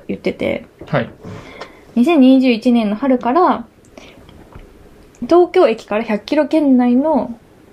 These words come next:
Speaker 1: 百キロ圏か、百キロ圏の各路線にて三十分程度の終電時刻の切り上げを発表だって。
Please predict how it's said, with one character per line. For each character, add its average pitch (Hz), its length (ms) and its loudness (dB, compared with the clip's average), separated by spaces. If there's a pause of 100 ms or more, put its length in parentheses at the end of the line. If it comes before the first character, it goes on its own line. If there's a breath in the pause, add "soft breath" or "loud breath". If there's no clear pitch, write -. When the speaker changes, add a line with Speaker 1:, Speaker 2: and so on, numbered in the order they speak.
(240)
Speaker 1:
百 226 240 -8
キ 349 100 2
ロ 330 100 0
圏 220 200 -6
か、 202 80 -16
百 240 240 -8
キ 302 100 -4
ロ 311 120 0
圏 277 240 0
の 294 60 -4
各 285 260 -6
路 196 120 -4
線 233 240 -2
に 262 100 2
て 277 260 -2
三 220 220 -2
十 226 100 -4
分 226 280 -4
程 233 160 0
度 220 80 -4
の 294 140 -2
終 196 180 -2
電 190 180 -2
時 185 100 -4
刻 185 240 -8
の 190 100 -6
切 - 160 -6
り 180 80 -4
上 196 80 -4
げ 262 100 -2
を 277 40 0
発 - 280 -10
表 - 120 -6
だ - 60 -20
っ - 20 -20
て。 - 280 -8